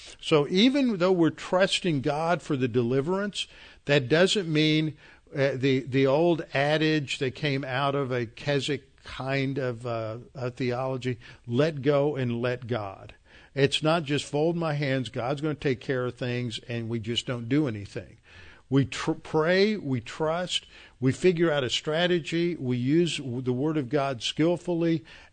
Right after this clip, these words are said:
and we put everything in God's hands and then do what we can do. So it's a fascinating combination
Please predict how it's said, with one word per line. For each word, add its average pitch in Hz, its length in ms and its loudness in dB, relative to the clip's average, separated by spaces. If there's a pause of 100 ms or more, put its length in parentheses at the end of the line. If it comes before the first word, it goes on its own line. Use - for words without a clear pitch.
and 131 460 2
we 131 220 2
put 160 320 -2
everything 170 580 0
in 139 140 0
God's 147 400 -2
hands 135 360 -2
and 135 220 -2
then 123 180 -2
do 120 160 0
what 127 200 -4
we 143 160 0
can 127 200 -4
do. 101 180 -8 (320)
So 147 280 6
it's 135 180 2
a 123 100 -2
fascinating 175 920 2
combination 135 880 -2